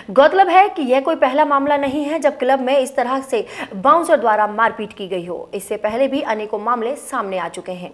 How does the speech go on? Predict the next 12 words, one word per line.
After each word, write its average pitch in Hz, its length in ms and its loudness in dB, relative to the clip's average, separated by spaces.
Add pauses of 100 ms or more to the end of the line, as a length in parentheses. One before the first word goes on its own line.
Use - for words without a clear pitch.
जहां 190 220 -10
क्लब 214 220 -2
में 240 160 -6
बाउंसरों 214 300 -4
की 254 80 -8
गुंडागर्दी 220 540 -4
देखने 262 420 -6
को 196 120 -10
मिली, 165 260 -10 (400)
लेकिन 339 400 2
उसके 359 240 2
बावजूद 233 640 2